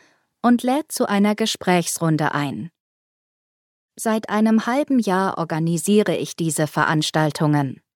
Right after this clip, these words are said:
Die Menschen zeigen mir ihre Dankbarkeit mit kleinen, selbstgemachten Objekten.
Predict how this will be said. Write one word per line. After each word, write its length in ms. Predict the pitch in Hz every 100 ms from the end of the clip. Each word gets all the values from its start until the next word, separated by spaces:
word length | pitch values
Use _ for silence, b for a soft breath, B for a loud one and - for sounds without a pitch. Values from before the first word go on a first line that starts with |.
| _ _ _ _ _ _ _ _ _
Die 120 | 247
Menschen 500 | 233 233 285 - 254
zeigen 420 | 226 190 180 190 175
mir 200 | 165 165
ihre 220 | 160 147
Dankbarkeit 880 | 170 214 - 165 165 175 170 170 -
mit 240 | 185 -
kleinen, 520 | - 214 240 294 285
selbstgemachten 960 | 277 196 214 - - 190 170 170 - 165
Objekten. 800 | 147 - 196 202 _ - 135